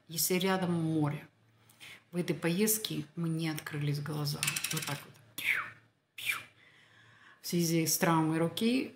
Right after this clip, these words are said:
я была вынуждена не ходить на море, потому что на море очень большие волны, и, соответственно, а в бассейне я научилась плавать. То есть руку подняла вверх и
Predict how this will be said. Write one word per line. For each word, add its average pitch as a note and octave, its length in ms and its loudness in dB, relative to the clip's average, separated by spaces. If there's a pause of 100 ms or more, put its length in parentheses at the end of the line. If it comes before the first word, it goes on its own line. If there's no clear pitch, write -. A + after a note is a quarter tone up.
(100)
я E3 200 -2
была E3+ 280 2
вынуждена E3 1080 8
не D#3 140 2
ходить D3+ 400 -2
на D#3 60 0
море, D3 240 0
потому C#3+ 180 -12
что - 160 -6
на D#3+ 60 0
море D3+ 180 2
очень D3 220 -2
большие D3+ 340 0
волны, G3 380 2
и, D3+ 40 0
соответственно, D3+ 680 0 (440)
а E3 100 -6
в E3 40 -2
бассейне A3 400 8
я G3+ 300 6
научилась F#3 600 2
плавать. D3 540 -4
То D#3+ 80 -12
есть D3 140 -4
руку F#3 200 -2
подняла G3 460 2
вверх A#3+ 380 2 (840)
и B3 400 2